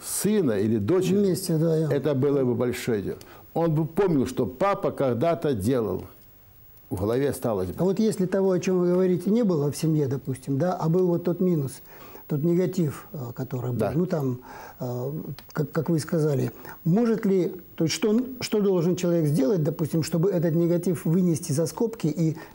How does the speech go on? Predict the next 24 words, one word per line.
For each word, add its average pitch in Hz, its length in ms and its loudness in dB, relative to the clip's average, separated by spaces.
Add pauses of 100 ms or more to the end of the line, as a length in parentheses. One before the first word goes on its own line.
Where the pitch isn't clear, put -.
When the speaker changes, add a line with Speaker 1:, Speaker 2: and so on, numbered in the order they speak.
Speaker 2:
поднять 180 380 2
себя 180 240 2
до 170 160 4
уровня 175 360 2
вот 156 120 0
помощи 156 400 0
другого, 135 400 -2
допустим? 131 480 -6
Это 180 160 0
сильная 220 380 2
работа 208 380 0
внутренняя, 143 380 2
Speaker 1:
Это - 80 0
Speaker 2:
что 202 80 0
может 185 200 0
Speaker 1:
очень 143 100 2
большая 147 220 2
Speaker 2:
помочь? 101 40 0 (260)
Speaker 1:
работа. 82 180 -8 (400)
Знаете, 117 640 -2
вообще, 117 600 -2 (340)
по 131 100 0
природе 151 400 0
человек, 127 500 0